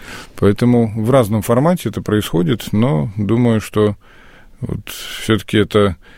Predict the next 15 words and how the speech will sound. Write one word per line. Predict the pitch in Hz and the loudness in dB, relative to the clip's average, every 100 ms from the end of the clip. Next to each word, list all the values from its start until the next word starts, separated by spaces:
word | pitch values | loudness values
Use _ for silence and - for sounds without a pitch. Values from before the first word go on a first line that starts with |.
| - - | -20 -8
мысли, | 98 101 123 - 104 90 - | 2 2 2 0 -2 -4 -6
э, | - 107 101 | -8 -4 -4
в | 98 104 | 0 0
общем-то, | 117 120 110 113 107 85 90 113 104 - - - - 127 | 0 0 2 4 4 0 -8 -14 -18 -20 -20 -20 -18 -14
с-, | - | -6
и, | 151 131 | 2 2
и | 131 151 | 2 -2
хотелось | - 117 156 156 117 | 0 2 4 4 4
бы | 107 110 | 0 -2
со | - | 0
временем | 113 131 156 127 107 95 - - - - - | 2 2 2 2 2 -2 -8 -20 -20 -20 -8
прийти | - 104 113 | 0 0 0
к | 101 | 0
тому, | 107 107 | 2 2
что | 120 - 101 98 | 0 2 2 2